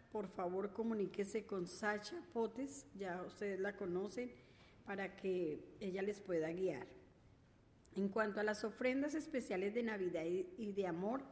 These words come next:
se recolectará el diez, o sea, el otro domingo, <clears throat> diecisiete y veinticuatro de diciembre, y en el servicio de Nochebuena, la ofrenda de Navidad será designada para la finalización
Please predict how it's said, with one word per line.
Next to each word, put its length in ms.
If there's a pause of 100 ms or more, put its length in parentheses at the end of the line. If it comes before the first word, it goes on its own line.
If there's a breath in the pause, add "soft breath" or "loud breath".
(540 loud breath)
se 200
recolectará 920
el 340
diez, 380
o 60
sea, 160
el 100
otro 240
domingo, 560 (100)
<clears throat> 80
diecisiete 1000
y 80
veinticuatro 760
de 140
diciembre, 600 (540 loud breath)
y 60
en 80
el 160
servicio 560
de 100
Nochebuena, 920
la 240
ofrenda 560
de 80
Navidad 520 (360 loud breath)
será 340
designada 800
para 220
la 160
finalización 1000